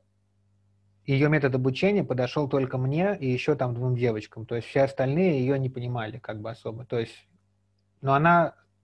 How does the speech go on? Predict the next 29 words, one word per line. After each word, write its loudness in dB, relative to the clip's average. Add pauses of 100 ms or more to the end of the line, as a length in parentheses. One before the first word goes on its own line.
(120)
но 2
он-, 2
им 2
не 4
особо 2
было 0
интересно. -4
И -8
она -6
сразу 0
сказала, -2
что -10
она -2
делает 0
ставку -4
на -8
тех, -4
кому -6
интересно. -10 (760)
То 4
есть 4
здесь, 2
получается, -2
ключевые 0
моменты -2
мы -8
наблюдаем. -6
Первый 2
момент: -4